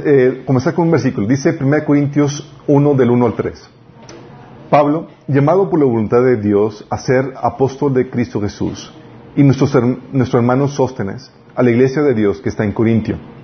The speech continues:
a los que es, a los que han sido santificados en Cristo Jesús y llamados a ser su santo pueblo, junto con todos los que en todas partes invocan el nombre de nuestro Señor Jesucristo, Señor de ellos y de nosotros.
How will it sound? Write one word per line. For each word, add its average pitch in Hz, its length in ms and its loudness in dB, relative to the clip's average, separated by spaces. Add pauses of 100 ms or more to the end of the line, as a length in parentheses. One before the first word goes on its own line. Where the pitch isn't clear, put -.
(340)
a 131 80 4
los 131 120 2
que 147 140 2
es, - 380 -4
a 131 100 0
los 123 160 -2
que 151 80 0
han 196 140 0
sido 175 260 2
santificados 131 760 -2
en 98 100 -2
Cristo 127 360 -2
Jesús 113 420 -2
y 131 100 4
llamados 123 560 2
a 131 60 -2
ser 123 320 -2
su 147 500 0
santo 101 460 -2
pueblo, 117 320 2 (920)
junto 160 460 0 (240)
con 139 180 0
todos 160 180 4
los 196 140 0
que - 80 -4
en 123 140 -4
todas 123 260 0
partes 113 480 -6
invocan 131 540 -2
el 117 120 -2
nombre 107 300 0
de 110 80 0
nuestro 107 360 -2
Señor 95 400 0
Jesucristo, 104 640 -4 (380)
Señor 123 380 2
de 127 100 2
ellos 135 340 -4
y 123 60 -6
de 110 140 -4
nosotros. - 520 -8